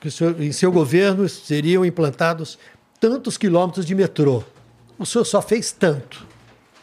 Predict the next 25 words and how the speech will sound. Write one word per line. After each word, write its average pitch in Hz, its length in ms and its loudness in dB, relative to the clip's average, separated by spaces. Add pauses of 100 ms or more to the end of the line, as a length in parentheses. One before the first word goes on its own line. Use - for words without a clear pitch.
(1800)
Como 226 100 0
é 247 40 0
que 247 60 -6
o - 40 -12
senhor 220 120 2
explica 135 520 -4 (680)
diante 156 300 0
da 151 100 2
promessa?" 143 600 -4 (800)
"Ah, 185 160 -2
não. 185 340 0 (480)
Nós 147 100 -10
estamos, 190 280 -4
vou 151 160 -4
terminar 175 340 -2
meu 175 120 0
governo 165 360 0
com 175 120 -8
quatrocentos 175 640 -2
quilômetros 180 340 -2
de 175 60 -2
metrô." 160 200 -4
Eu 131 40 -8
falei, 147 180 -4
"Não. 143 340 0